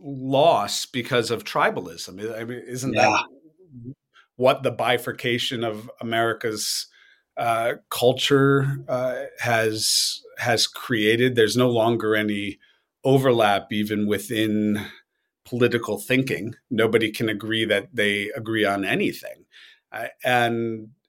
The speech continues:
Speaker 1: and so that, that fragments, uh, based on, on what boxes you're tick-, ticking for yourself, things that, that become, um,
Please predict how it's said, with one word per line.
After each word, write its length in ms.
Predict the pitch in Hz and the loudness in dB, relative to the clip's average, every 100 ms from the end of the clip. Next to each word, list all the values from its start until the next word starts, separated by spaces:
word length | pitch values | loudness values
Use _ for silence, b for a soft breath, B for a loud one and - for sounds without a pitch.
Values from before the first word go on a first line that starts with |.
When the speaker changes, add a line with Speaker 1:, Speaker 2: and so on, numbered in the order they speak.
| - | -10
Speaker 1:
and 180 | 120 120 | -6 -2
so 120 | 143 | -2
that, 400 | 123 123 135 - | 0 0 -2 -12
that 400 | 143 127 123 135 | -12 -4 -4 -6
fragments, 1080 | - 131 135 135 135 143 139 - - - - - - | -8 -4 -4 -2 -4 -4 -6 -8 -6 -4 -6 -8 -12
uh, 280 | 117 113 113 | -6 -4 -4
based 580 | 123 117 117 117 117 - | -8 -4 0 2 2 0
on, 520 | 107 110 110 110 117 | 0 0 -2 -4 -6
on 560 | 120 110 107 107 104 104 _ | -6 -6 -4 -4 -6 -10 _
what 520 | 117 104 101 101 117 | -4 2 2 0 -4
boxes 540 | 101 113 - - 117 | 0 0 0 -4 -4
you're 120 | 107 98 | -4 -6
tick-, 380 | - 117 - _ - | -6 -6 -10 _ -4
ticking 400 | 139 135 131 117 | -2 0 0 0
for 160 | 123 | 0
yourself, 540 | 120 113 - 117 113 - | 0 0 2 4 2 -2
things 400 | - 117 117 104 | -2 0 0 -2
that, 240 | 110 117 _ B B B B | -4 -6 _ B B B B
that 140 | 117 | -2
become, 720 | 107 - - 117 110 110 107 - _ _ _ _ _ - | -2 -4 0 0 0 -4 -6 -10 _ _ _ _ _ -8
um, 640 | 101 95 87 73 - - | -4 -2 -4 -6 -12 -20